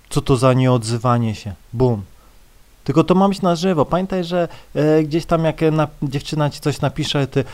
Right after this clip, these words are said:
c-, w-, jak napisze jej wiadomość, że ją skarcisz i tak dalej, no to, to nie zadziała, bo wiadomości, mówię, nie działa. Ona musi to, ten bicz poczuć na sobie, no nie? Bum.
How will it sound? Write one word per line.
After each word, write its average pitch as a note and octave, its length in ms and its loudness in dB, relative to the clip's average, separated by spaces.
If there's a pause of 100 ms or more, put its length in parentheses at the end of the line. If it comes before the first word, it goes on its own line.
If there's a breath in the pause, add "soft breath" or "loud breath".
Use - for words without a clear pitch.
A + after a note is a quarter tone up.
(200 loud breath)
c-, - 200 -16
w-, C#3 500 -2
jak D3 180 0
napisze D3+ 340 -2
jej D3 100 2
wiadomość, C#3+ 500 2
że C#3 100 2
ją C#3 200 2
skarcisz - 680 -4
i - 40 -12
tak C#3 220 -4
dalej, D3 280 0
no G#3 80 -4
to, G#3+ 140 -10 (100)
to A3 100 -4
nie G3+ 180 0
zadziała, E3+ 400 -2
bo D#3 100 2
wiadomości, D#3 560 -2
mówię, C#3+ 340 0
nie B2+ 100 -2
działa. B2 160 0
Ona D3 140 2
musi D3 240 -2
to, - 220 0 (360 loud breath)
ten C#3 180 4
bicz C#3 420 0
poczuć D3+ 580 2
na C#3 260 2
sobie, C3 420 0
no G#2+ 140 -4
nie? G#2+ 260 -4
Bum. A2+ 380 -4